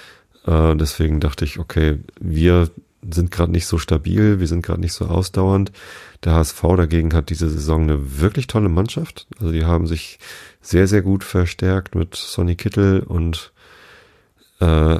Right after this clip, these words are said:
Fein und, äh, wer war da noch irgendwie in der, äh, im zentralen oder offensiven Mittelfeld hatten sie noch einen, Kinzombie, genau,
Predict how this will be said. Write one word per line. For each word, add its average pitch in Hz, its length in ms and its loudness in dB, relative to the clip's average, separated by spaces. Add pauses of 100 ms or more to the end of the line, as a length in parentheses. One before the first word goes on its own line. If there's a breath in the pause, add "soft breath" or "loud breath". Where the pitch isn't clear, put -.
Fein 95 840 0
und, 80 520 -2
äh, - 60 -14 (280)
wer 85 200 -4
war 85 100 2
da 85 100 4
noch 87 220 0
irgendwie 87 260 2
in 87 100 2
der, 85 280 0
äh, 82 600 0
im 87 160 -2
zentralen 85 640 2 (880 loud breath)
oder 85 220 2
offensiven 87 480 0
Mittelfeld 87 560 0
hatten 90 140 -6
sie 85 100 -2
noch 87 160 0
einen, 82 160 0
Kinzombie, 85 540 2
genau, 82 280 2